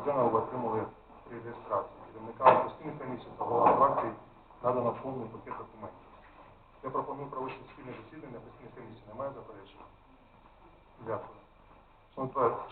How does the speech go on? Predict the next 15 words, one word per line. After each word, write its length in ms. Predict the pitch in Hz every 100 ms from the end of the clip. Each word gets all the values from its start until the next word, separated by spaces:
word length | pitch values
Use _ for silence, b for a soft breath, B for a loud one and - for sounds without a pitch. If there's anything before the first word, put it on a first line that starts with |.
| -
шановні 200 | 139 131
депутати, 380 | - - 104 -
попередньо 420 | - - 143 139 123
ви 60 | 117
вже 220 | 117 113 107 -
ознайомилися 460 | 120 127 123 113 107
з 100 | -
матеріалами 420 | 120 117 110 107 - - - - - - 120
усіма, 300 | - 120 110
які 160 | 107
вам 160 | 110 113
надали. 440 | 117 123 147 151 143 - - - - - - - - - - - - - - - - - - - - - - - -
Е, 360 | 117 113 107 - -
я-, 140 | 131 131 -
якщо 300 | 131 -